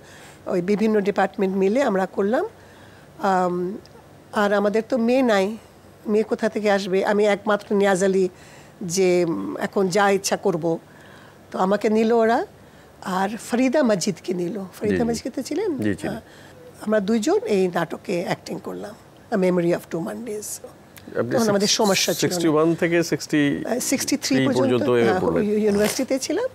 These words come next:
Speaker 1: তারপরে তো আমি, আহ, পড়াতে আরম্ভ করলাম। আমার রেজাল্ট বের হওয়ার আগে আমি কিন্তু Holy ক্রসে পড়াতে আরম্ভ করলাম। কিন্তু যেহেতু আমার পাস course,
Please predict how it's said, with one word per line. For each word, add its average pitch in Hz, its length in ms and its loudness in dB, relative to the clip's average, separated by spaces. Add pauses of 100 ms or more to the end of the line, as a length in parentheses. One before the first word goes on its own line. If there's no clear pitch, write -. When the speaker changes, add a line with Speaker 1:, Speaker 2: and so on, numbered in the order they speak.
(600)
Speaker 1:
তারপরে 202 420 0
তো 226 80 0
আমি, 190 240 2
আহ, 208 360 -6
পড়াতে 190 300 2
আরম্ভ 175 340 -6
করলাম। 196 440 -8
আমার 190 360 -2 (440)
রেজাল্ট 233 440 2
বের 226 200 2
হওয়ার 247 200 2
আগে 240 300 2
আমি 254 140 2
কিন্তু 185 280 -4
Holy 175 200 -2
ক্রসে 180 320 -6
পড়াতে 160 320 -4
আরম্ভ 240 320 -12
করলাম। 202 200 -8
কিন্তু 220 260 -4
যেহেতু 226 280 0
আমার 269 120 0 (100)
পাস - 360 0
course, 208 500 0